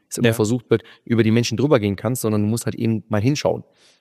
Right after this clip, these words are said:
Speaker 1: Und das wird im Spitzensport gemacht und das ist, ähm, deshalb die Gesundheit geworden, weil,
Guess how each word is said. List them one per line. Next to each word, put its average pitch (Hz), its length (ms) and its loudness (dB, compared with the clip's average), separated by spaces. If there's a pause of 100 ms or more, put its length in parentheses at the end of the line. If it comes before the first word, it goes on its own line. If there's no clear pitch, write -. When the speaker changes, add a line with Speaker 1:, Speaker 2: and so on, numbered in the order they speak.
(120)
Speaker 1:
Und 107 120 -2
das - 220 -2
wird 120 140 2
im 117 80 -2
Spitzensport 120 560 -2
gemacht 135 300 0
und 117 160 -2
das 113 160 -6
ist, - 180 -6
ähm, 110 320 -2
deshalb 117 340 2
die 113 100 -6
Gesundheit 123 420 -2 (460)
geworden, 120 520 -2
weil, 113 320 4